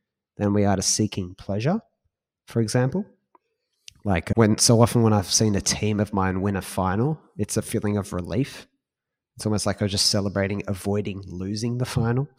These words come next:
<laughs> if that makes sense. Anyway, so you start to apply that towards the thing you might miss out on. So if you go deep into this scenario of not starting your project,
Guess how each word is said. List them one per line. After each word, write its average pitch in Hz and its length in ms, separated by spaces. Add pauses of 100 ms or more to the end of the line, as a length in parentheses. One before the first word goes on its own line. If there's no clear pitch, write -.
(200)
<laughs> - 200 (760)
if 117 100
that 101 140
makes 110 140
sense. 131 320
Anyway, 117 280
so - 140
you 123 40
start 160 280
to 160 80
apply 143 460
that 87 380 (260)
towards 113 840 (1600)
the 113 80
thing 117 220
you 117 120
might 104 180
miss 98 220
out 104 240
on. 82 100 (600)
So - 160
if 107 120
you 139 80
go 165 160
deep 131 280
into 113 160
this 101 160
scenario 101 960
of - 300 (440)
not 98 220
starting 92 400
your 80 120
project, - 800